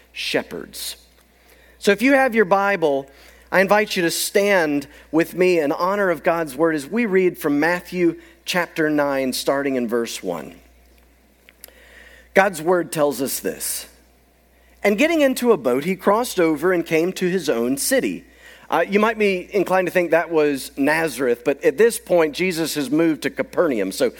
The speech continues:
uh, Mark chapter two tells us Jesus is going back to Capernaum. "And behold, some people brought to him a paralytic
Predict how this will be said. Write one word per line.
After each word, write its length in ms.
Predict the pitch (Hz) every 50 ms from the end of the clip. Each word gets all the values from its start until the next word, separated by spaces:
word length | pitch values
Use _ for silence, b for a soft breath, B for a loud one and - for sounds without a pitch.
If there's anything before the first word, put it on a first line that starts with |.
| B B B B B -
uh, 180 | 139 127 131 127
Mark 400 | 175 175 170 165 175 185 185 -
chapter 380 | - - 180 165 - - - 151
two 220 | 143 - 180 170
tells 340 | 156 - 165 156 151 143 127
us 240 | 143 139 135 - B B B B B B -
Jesus 480 | - 156 170 165 143 156 147 - -
is 160 | 151 135 127
going 300 | - 156 139 135 139 135
back 260 | 120 123 127 - - -
to 160 | - 123 113
Capernaum. 680 | - - 113 - - 135 123 101 87 80 73 69 - - _ - - _ B B B B B B B B B B B B -
"And 100 | 180 190
behold, 400 | 226 214 - 240 294 277 220 -
some 200 | - 233 214 190
people 320 | - 262 294 285 320 311
brought 320 | 226 190 185 175 196 - -
to 60 | 190
him 300 | 185 180 185 180 185 190 -
a 80 | - 156
paralytic 920 | - - - 220 220 220 214 208 196 208 233 233 - 147 123 - - -